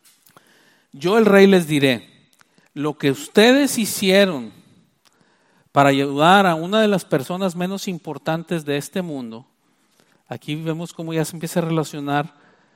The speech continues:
donde di-, Jesús dice, "En el mundo al mayor lo sirve,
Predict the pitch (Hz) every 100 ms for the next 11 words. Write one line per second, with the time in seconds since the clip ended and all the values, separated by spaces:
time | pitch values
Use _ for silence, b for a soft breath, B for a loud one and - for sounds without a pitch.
0 | b 139 131 131 135 127 - 139 - 143
1 | 139 135 147 117 b b b b 143 139
2 | 127 127 135 151 180 208 233 233 _ _
3 | _ _ _ 151 143 135 135 151 160 131
4 | - 156 156 127 104